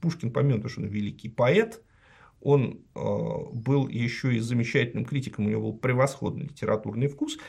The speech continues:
и все, вот практически все, ни, ни разу не, не ошибился, на мой взгляд. Вот на кого он указал, те действительно таланты, без всяких сомнений. И появились вчера на хуторе близ Диканьки, восторженная рецензия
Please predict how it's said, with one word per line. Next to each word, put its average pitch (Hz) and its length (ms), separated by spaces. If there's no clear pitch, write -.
и 180 100
все, 196 320
вот - 320
практически - 420
все, 110 400
ни, 135 120
ни 170 160
разу 127 240
не, 110 100
не 113 120
ошибился, - 520
на 127 140
мой 104 180
взгляд. - 300
Вот 208 180
на 196 80
кого 185 320
он 175 100
указал, 254 640
те 202 160
действительно 143 600
таланты, - 540
без 135 220
всяких - 380
сомнений. - 480
И 123 320
появились 180 400
вчера 139 320
на 123 80
хуторе - 320
близ 107 200
Диканьки, 98 540
восторженная 127 760
рецензия 107 640